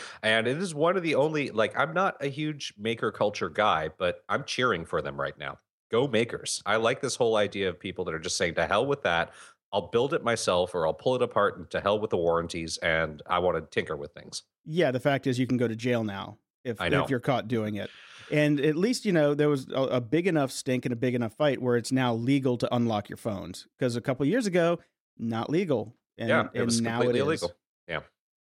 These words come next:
Speaker 2: So it's just, it's, there's a, this whole movement towards, you know, just corporate lockdown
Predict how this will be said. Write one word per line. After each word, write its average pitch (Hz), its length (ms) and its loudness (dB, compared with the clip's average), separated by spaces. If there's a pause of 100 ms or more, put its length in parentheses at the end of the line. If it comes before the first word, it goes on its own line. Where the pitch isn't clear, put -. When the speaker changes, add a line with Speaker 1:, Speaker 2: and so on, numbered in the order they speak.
(160)
Speaker 2:
So 123 180 -8
it's 120 240 -6
just, 139 260 -6
it's, - 280 -8 (680)
there's 156 260 0
a, 156 100 2
this 135 220 -2
whole 190 360 2
movement 147 580 2
towards, 117 480 -2
you 117 60 0
know, 113 180 0
just 117 380 -2
corporate - 360 0
lockdown 107 640 -2